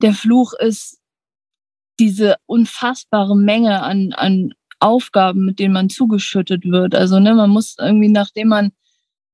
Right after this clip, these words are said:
ist tatsächlich ein Kritikpunkt, den ich, den ich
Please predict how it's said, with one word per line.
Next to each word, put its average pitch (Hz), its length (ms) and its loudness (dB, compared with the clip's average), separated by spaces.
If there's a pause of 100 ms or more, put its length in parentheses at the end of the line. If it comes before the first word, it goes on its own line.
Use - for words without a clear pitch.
(220)
ist - 180 -18
tatsächlich 220 500 0
ein 208 140 4
Kritikpunkt, 214 800 -2
den 202 140 2
ich, 202 160 -2 (160)
den 202 140 2
ich 190 260 -4